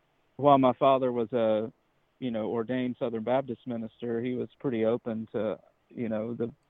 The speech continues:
Pentecostal churches and, and just other, other forms of,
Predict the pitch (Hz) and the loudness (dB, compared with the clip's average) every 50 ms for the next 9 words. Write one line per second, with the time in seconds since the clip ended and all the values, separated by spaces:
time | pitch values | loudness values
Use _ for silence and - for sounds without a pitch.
0 | _ _ - 139 117 110 - - 110 107 107 - - 107 98 - - 113 104 98 | _ _ 0 2 2 2 4 4 4 4 4 2 0 -2 -2 2 4 4 4 4
1 | - - 107 104 107 113 120 117 117 117 117 117 120 127 - - 123 120 120 117 | 4 4 4 4 4 4 2 0 -2 -2 0 0 -2 -2 -2 -2 -2 0 0 0
2 | 127 120 - - 80 107 117 117 113 117 113 - _ _ _ - - - _ _ | -2 -2 0 4 4 6 6 6 6 4 2 -2 _ _ _ -20 -20 -20 _ _
3 | _ _ _ _ _ _ _ 135 123 113 110 113 - - - 120 113 117 117 110 | _ _ _ _ _ _ _ 4 6 6 6 4 4 4 4 6 6 6 6 4
4 | 104 - 120 117 120 113 | 2 0 -2 -4 -4 -6